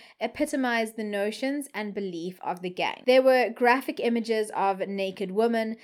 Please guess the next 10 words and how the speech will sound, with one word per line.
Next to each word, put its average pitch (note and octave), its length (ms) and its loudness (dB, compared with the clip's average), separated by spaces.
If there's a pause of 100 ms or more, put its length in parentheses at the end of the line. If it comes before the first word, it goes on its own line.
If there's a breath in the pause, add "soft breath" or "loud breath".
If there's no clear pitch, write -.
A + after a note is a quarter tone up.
(200 loud breath)
along B3 420 4
with C4 160 2
slogans G#3 880 -2
like G3 540 2
"hungry A#3+ 500 -2
for A3+ 180 -8
money, G#3+ 540 -4 (260 soft breath)
thirsty G3+ 360 -2
for F#3 160 -6
blood." - 400 -6